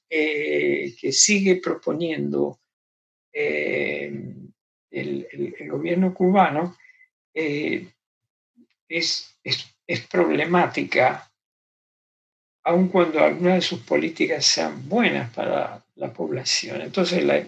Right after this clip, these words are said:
la iglesia tiene que tener la capacidad, la, el liderato de la, de la iglesia,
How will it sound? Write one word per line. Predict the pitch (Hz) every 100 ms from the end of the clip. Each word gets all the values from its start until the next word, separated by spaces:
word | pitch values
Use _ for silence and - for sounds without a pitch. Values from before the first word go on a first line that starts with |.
| -
la | 151
iglesia | 151 208 208 202
tiene | 170 165
que | - 123 _ _ _ _ _ _ _ _
tener | 156 156 180 196 -
la | - 151
capacidad, | - - 123 - - 82 95
la, | - -
el | 147 160
liderato | 156 151 185 180 156
de |
la, | 135
de | 139
la | 127
iglesia, | 131 127 127 -